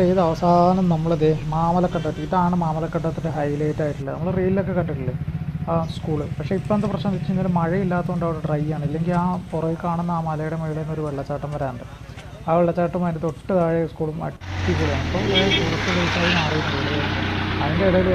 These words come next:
അലക്ക് പിന്നെ എവിടെ പോയി കഴിഞ്ഞാലും പിന്നെ ഒരു കോൽമുട്ടായി മേടിച്ച് കൊടുത്തു കഴിഞ്ഞാൽ പിന്നെ ആ കോൽമുട്ടായി കൊണ്ട് ഇങ്ങനെ തിന്ന് നടന്നോളും. അല്ല, ഹലോ, അല്ല, ഇങ്ങനെ കോൽമുട്ടായി തിന്ന് പിന്നെ അവിടെ എന്തൊക്കെയോ ഉപ്പ് ഉപ്പിലിട്ടതെന്ന് പറഞ്ഞ പോലത്തെ സ്കൂളിൻ്റെ വാതിക്കലല്ലേ പണ്ട് നമ്മളൊക്കെ സ്കൂൾ പഠിക്കുന്ന സമയത്തുള്ള സാധനങ്ങളൊക്കെ തന്നെ ഇവിടെയുണ്ട്.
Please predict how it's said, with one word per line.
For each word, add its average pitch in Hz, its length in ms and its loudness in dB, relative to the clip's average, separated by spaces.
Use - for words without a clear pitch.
അലക്ക് 135 320 -2
പിന്നെ 196 200 2
എവിടെ 180 180 4
പോയി 190 160 2
കഴിഞ്ഞാലും 175 320 2
പിന്നെ 175 160 2
ഒരു 170 140 0
കോൽമുട്ടായി 165 460 0
മേടിച്ച് 160 220 0
കൊടുത്തു 151 180 0
കഴിഞ്ഞാൽ 156 220 0
പിന്നെ 156 160 -2
ആ - 100 -4
കോൽമുട്ടായി 151 520 -4
കൊണ്ട് 151 160 -4
ഇങ്ങനെ 151 180 -6
തിന്ന് 143 240 -6
നടന്നോളും. 127 400 -8
അല്ല, 196 180 0
ഹലോ, 180 140 4
അല്ല, 160 160 0
ഇങ്ങനെ 196 220 0
കോൽമുട്ടായി 175 480 2
തിന്ന് 165 240 -2
പിന്നെ 165 220 -4
അവിടെ 165 180 -2
എന്തൊക്കെയോ 170 280 -2
ഉപ്പ് - 180 -8
ഉപ്പിലിട്ടതെന്ന് 165 540 -4
പറഞ്ഞ 156 180 -4
പോലത്തെ 156 240 -4
സ്കൂളിൻ്റെ 160 380 -4
വാതിക്കലല്ലേ 151 560 -2
പണ്ട് 160 240 -2
നമ്മളൊക്കെ 160 340 -4
സ്കൂൾ 165 180 -4
പഠിക്കുന്ന 156 260 -4
സമയത്തുള്ള 156 400 -4
സാധനങ്ങളൊക്കെ 151 500 -6
തന്നെ 156 180 -6
ഇവിടെയുണ്ട്. 147 360 -6